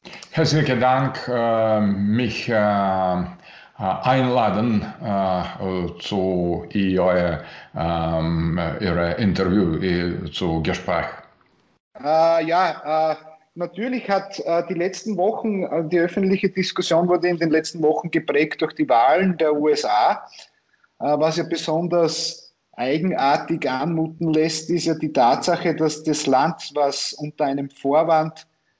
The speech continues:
Speaker 2: in sehr viele andere Länder einmarschiert ist, um Demokratie und Menschenrechte zu bringen, selbst jetzt an seiner eigenen Demokratie scheitert. Äh, wie sehen Sie dieses lächerliche,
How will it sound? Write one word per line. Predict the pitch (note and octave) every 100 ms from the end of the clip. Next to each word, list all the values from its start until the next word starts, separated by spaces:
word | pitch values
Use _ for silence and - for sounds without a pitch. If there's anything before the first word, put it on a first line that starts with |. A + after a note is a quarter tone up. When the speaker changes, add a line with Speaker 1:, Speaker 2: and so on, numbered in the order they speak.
| _ -
Speaker 2:
in | C#3+
sehr | - D3
viele | D#3 E3+ E3 C3
andere | D3 E3 D#3
Länder | D3+ D#3 E3 B2
einmarschiert | D#3 F3 E3 - D#3+
ist, | D3+ D#3
um | D#3 C#3+
Demokratie | D3 D#3 D3+ D3 C#3+ C#3 C#3+ D#3 G3+ F#3+ - - - -
und | C3+ -
Menschenrechte | C#3+ F3+ - E3 D#3 D3+ D#3 D3+
zu | D3+
bringen, | - C#3 F#3 F#3+ D#3+
selbst | - D#3+ E3 - -
jetzt | D#3 -
an | D3+ D3
seiner | D3+ C#3+ C3+
eigenen | B2+ E3 D#3+ D#3 C#3+ C#3+
Demokratie | C#3+ D3 C#3 C#3+ C#3 E3+ G3+
scheitert. | - A#2+ - - C3 G3 - _ _ _ - - - -
Äh, | - C#3 D3 C#3+
wie | C#3+ G3+
sehen | F#3 D#3 G3+
Sie | G3+ G3 F#3+
dieses | F#3+ F3 F3 E3 D#3+ - - - -
lächerliche, | C3+ D3+ D3+ F#3+ E3+ E3+ - E3 D#3+ D#3 D3+